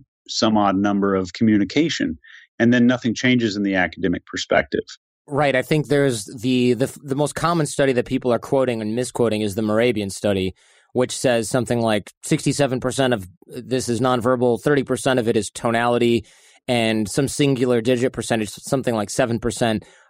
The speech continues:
Speaker 2: are the words you use.
Speaker 1: Yeah.
Speaker 2: And so whenever people quote that, I just kind of think, "Well, you obviously haven't really put that to the test and really read into it." Because if you think that that's the case,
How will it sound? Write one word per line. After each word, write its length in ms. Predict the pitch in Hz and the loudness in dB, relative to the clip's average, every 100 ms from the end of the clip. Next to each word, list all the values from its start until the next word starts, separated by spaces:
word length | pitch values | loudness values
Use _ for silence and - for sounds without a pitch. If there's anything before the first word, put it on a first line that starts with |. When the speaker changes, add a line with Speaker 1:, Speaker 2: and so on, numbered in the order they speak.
| - | 0
Speaker 2:
are 140 | 131 | 0
the 120 | 123 | 2
words 300 | 127 233 180 | 2 2 2
you 100 | 143 | 2
use. 160 | 120 110 | 2 4
Speaker 1:
Yeah. 140 | 98 - _ _ - | 2 0 _ _ -2
Speaker 2:
And 480 | 135 131 135 127 - _ _ - | 0 2 0 -2 -6 _ _ -12
so 320 | - 151 139 | 0 2 4
whenever 360 | 131 156 170 156 | 2 2 0 0
people 260 | 180 147 | 0 -2
quote 320 | - 170 185 | -2 0 0
that, 180 | 143 131 | 2 2
I 100 | 123 | 2
just 180 | 120 131 | 0 0
kind 160 | 139 131 | -2 -2
of 100 | - - _ - | -4 -18 _ 0
think, 240 | 139 123 | 0 0
"Well, 300 | - 139 - _ | -6 -10 -10 _
you 220 | 147 156 | 0 2
obviously 380 | 160 185 208 170 | 4 2 0 -2
haven't 340 | 120 139 139 127 | 0 -2 -2 -2
really 240 | 131 127 | -2 -2
put 240 | - 131 | -2 -2
that 240 | 120 113 - | 0 -2 -2
to 100 | 117 | -2
the 80 | 107 | -2
test 380 | - 123 - | 0 -2 0
and 120 | 113 110 | -2 0
really 200 | 113 107 | 2 2
read 240 | 113 113 | 0 0
into 200 | 113 - | -2 -4
it." 120 | 90 | -4
Because 320 | 117 135 127 - - - - | -2 0 -2 -4 -20 -14 -2
if 180 | 139 110 | -2 0
you 240 | 127 139 | 0 0
think 400 | 135 - 196 214 | 0 0 0 2
that 120 | 180 | 0
that's 280 | 156 139 - | 0 -2 -2
the 80 | 123 | -6
case, 460 | - 104 101 104 | -2 0 0 -4